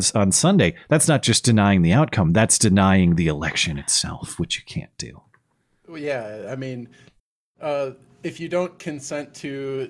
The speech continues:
Speaker 2: the current governing body, you are essentially a criminal.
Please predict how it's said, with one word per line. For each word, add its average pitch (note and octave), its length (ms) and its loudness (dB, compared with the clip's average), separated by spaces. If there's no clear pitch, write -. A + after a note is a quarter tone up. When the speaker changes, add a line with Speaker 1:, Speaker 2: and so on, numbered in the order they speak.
Speaker 2:
the C3 520 -8
current C#3+ 300 -14
governing B2+ 400 -10
body, A2 540 -14
you B2 200 -8
are A#2 320 -6
essentially B2 680 -10
a A#2+ 160 -14
criminal. G#2 580 -16